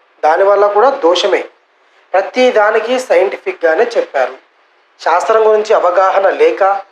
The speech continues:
శాస్త్ర పరిజ్ఞానం లేక వాస్తు లేదు, ఏమీ లేదు అని చెప్పి చాలామంది అంటూ ఉంటారు, కానీ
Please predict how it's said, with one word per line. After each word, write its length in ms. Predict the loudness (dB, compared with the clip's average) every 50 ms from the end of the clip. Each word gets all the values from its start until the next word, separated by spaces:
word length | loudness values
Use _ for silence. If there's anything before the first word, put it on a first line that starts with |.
| _ _ _ -8
శాస్త్ర 400 | -4 -2 -2 0 0 0 0 0
పరిజ్ఞానం 640 | 0 0 0 -2 -2 0 0 0 0 0 0 -4 -2 -2
లేక 240 | -2 -2 0 0 0 0 0 -2 -6 -14 _ _ _ _ _ -4
వాస్తు 300 | -2 -2 -2 0 0 0
లేదు, 260 | 2 2 2 2 0 0
ఏమీ 280 | 0 0 0 0 0 -2
లేదు 220 | -2 -2 -2 0
అని 140 | -2 -2 -2
చెప్పి 200 | -6 -10 -12 -6 -2 0
చాలామంది 340 | 0 2 2 2 0 0 0
అంటూ 180 | -2 -2 -2
ఉంటారు, 300 | -4 -2 -2 -2 -2 -2
కానీ 280 | -2 -4 -2 -2 -2 -2